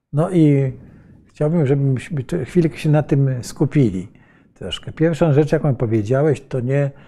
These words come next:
nie atakuję, nie, nie atakowałem, prawda, czyli nie atakujemy, y, y, obecnie sprawujących władzę, tak? Czyli nie, nie, nie, nie, nie wchodzimy w jakieś takie spory personalne, tak? To jest pierwsza rzecz. A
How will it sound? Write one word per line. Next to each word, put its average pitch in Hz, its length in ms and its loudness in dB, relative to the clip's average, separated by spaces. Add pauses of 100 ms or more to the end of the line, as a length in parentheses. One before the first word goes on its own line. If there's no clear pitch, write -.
(220)
nie 147 180 4
atakuję, 143 760 2 (560)
nie, 139 260 -2
nie 143 160 2
atakowałem, 143 800 0
prawda, 135 300 0
czyli 127 220 0
nie 143 160 2
atakujemy, 135 840 2 (500)
y, 135 40 -6 (420)
y, 127 60 -4
obecnie 131 400 0
sprawujących 123 680 2
władzę, 101 440 -4
tak? 120 240 -10
Czyli 131 180 -4
nie, 123 160 -2 (540)
nie, 131 300 0
nie, 127 300 -2 (160)
nie, 127 280 -6
nie 127 140 -2
wchodzimy 131 480 0
w 117 60 0
jakieś 123 280 -2
takie - 280 -4
spory 131 680 0
personalne, 104 800 0
tak? 120 220 -6 (680)
To - 120 -10
jest - 120 -8
pierwsza 123 380 2
rzecz. 98 280 -8
A 117 220 -4